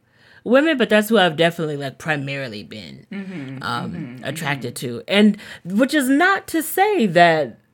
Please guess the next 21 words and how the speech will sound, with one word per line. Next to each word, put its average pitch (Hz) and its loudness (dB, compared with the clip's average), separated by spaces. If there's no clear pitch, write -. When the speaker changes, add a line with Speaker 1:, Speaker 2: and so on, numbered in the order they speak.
Speaker 1:
with 220 8
even 285 2
how 208 4
I 202 4
understand 185 -4
my 147 0
gender 180 -2
presentation 202 -4
and 233 6
even 170 0
how 156 -4
I 143 -2
understand 151 -6
my 135 -6
sexual 151 -8
orientation, 135 -8
that 131 -10
lesbian 139 -4
couldn't 175 0
fit 156 -2
that, - -12